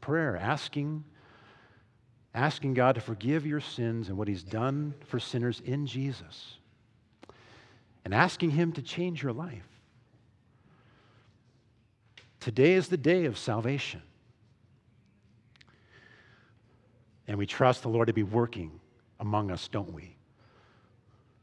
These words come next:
Because he is faithful. And because he's so faithful, beloved, we, we know we have a gospel that we get to share with others.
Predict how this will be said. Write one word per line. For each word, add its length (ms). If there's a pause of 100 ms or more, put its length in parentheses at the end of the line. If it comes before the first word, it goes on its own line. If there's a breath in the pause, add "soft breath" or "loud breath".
Because 400
he 280
is 120
faithful. 540 (1800 loud breath)
And 120
because 280
he's 140
so 160
faithful, 380
beloved, 460
we, 500
we 160
know 340
we 220
have 220
a 40
gospel 540 (960 soft breath)
that 80
we 100
get 200
to 60
share 240
with 120
others. 400